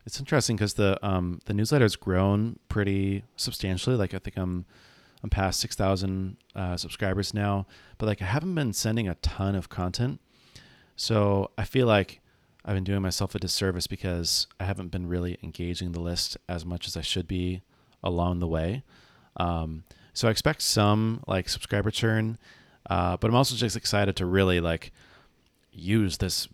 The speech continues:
big list that I've been building, because I really haven't done very much with it. Uh, and so, um,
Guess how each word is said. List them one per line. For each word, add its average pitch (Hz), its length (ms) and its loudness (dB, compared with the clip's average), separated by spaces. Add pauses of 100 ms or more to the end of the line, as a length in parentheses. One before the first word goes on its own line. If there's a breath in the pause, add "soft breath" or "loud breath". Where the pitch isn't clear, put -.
(160)
big 92 220 0
list 101 200 0
that 85 80 -2
I've 82 120 -4
been 80 140 -6
building, 76 460 -6
because 90 240 -6
I 90 40 -2
really 87 240 0
haven't 85 240 -2
done 90 200 0
very 82 140 -4
much 76 260 -6
with 92 160 -4
it. - 180 -8 (400 soft breath)
Uh, 76 400 -4 (380)
and 90 220 -4
so, 78 460 -2 (1120)
um, 80 460 -4